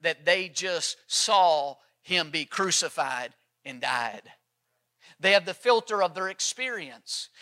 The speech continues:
They have here, the text highlights, the filter of their sadness. And here, the filter of his recent death and the filter of their sadness restrain their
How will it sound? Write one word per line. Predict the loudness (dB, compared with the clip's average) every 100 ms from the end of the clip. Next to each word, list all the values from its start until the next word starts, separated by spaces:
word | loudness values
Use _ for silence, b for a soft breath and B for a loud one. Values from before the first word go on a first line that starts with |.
| B
They | 4 4
have | 6 2 2
here, | 0 0 0
the | -4
text | -4 -4 0
highlights, | 0 2 0 -2
the | -10 -12
filter | -6 -2 -2 -2 -8 -4
of | -4 -4
their | -8 -8
sadness. | -6 -6 -6 -10 -18 -16 -16 _ B B B B
And | -2
here, | 2 4 4
the | 2 -2
filter | 4 4 4 0 0
of | 2 2
his | 0 -2
recent | -2 0 0 -2 -4 -2
death | 0 2 0 -2
and | -2 -2
the |
filter | -6 0 0 0 0
of | 0
their | -2 -4
sadness | -2 0 0 -2 -8 -10 B B B
restrain | 0 2 2 0 0 0 0 -2 0
their | 0